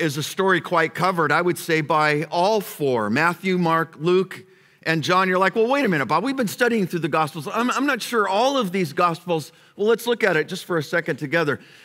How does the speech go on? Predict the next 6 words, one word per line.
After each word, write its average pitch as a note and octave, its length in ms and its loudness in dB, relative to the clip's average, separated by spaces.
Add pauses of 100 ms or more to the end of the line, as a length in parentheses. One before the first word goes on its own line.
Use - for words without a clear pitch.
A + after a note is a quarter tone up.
(120)
This F#3 180 -4
gospel A3+ 840 0
story, G3+ 840 0 (640)
this - 380 -2
Christmas G#3+ 960 -2 (100)
adventure, D#3+ 1000 0